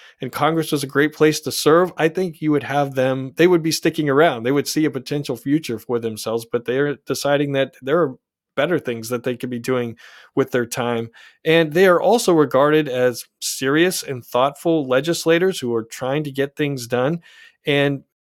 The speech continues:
we will see who replaces them and if they are replaced by more, I won't even say conservative Republicans, but more,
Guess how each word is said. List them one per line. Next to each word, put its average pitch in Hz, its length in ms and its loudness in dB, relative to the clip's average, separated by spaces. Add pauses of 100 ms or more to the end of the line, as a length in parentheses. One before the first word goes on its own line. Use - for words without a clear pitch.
(520)
we 147 160 6
will 160 160 2
see 185 260 -2
who 175 260 0
replaces 147 680 -2
them 127 400 2
and 143 180 -2
if 143 160 -4
they 139 200 2
are 135 260 2 (280)
replaced 151 540 0
by 135 220 2
more, 139 640 2 (420)
I 185 40 -12
won't 214 140 -4
even 165 120 0
say - 140 -4
conservative 147 600 0
Republicans, 123 600 -2
but 135 200 -2
more, 135 600 2